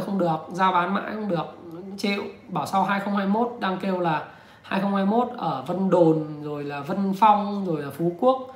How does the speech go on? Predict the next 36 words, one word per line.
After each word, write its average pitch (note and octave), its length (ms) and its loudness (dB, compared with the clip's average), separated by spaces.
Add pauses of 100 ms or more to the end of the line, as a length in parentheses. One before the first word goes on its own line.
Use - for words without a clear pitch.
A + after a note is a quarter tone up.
(240)
sau G3 240 0
đại F3 120 -2
hội E3 200 -2
đảng C#3+ 360 -2
nó G3 100 -4
còn E3+ 100 0
lên F#3+ 240 4
nữa. - 240 -2 (220)
Chỉ - 120 -18
biết C#4+ 140 2
làm C4 100 2
sao F#3 140 -2
được D#3+ 180 -6
lên, G3 340 -2
lên G#3 320 0
bây F#3 120 0
giờ E3 300 0 (380)
ai G#3+ 260 6
cũng A#3 100 0
biết C4 140 4
như A3+ 120 0
thế, G3+ 220 0
ai - 240 4
cũng A#3+ 80 0
đồn E3+ 260 2
dỉ D3+ 140 0
tai F#3+ 320 6
thế, F3+ 220 -2 (120)
giờ F#3+ 80 2
ai - 220 2
cũng G#3+ 100 -4
chạy A#3 120 -2
đi G#3 100 0
mua G3 160 2
đất A#3 180 6
hết. C#4 180 0